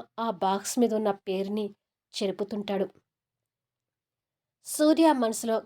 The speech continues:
క్రాంతి మాత్రమే ఉంది అనే గుర్తుగా ఆ పేరు ఎంత చెరిపినా చెరిగిపోకుండా అలాగే ఉంటుంది. మళ్ళీ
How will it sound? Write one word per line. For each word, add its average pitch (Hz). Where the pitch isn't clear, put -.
క్రాంతి 233
మాత్రమే 220
ఉంది 208
అనే 208
గుర్తుగా 202
ఆ 226
పేరు 214
ఎంత 196
చెరిపినా 208
చెరిగిపోకుండా 208
అలాగే 196
ఉంటుంది. 196
మళ్ళీ 247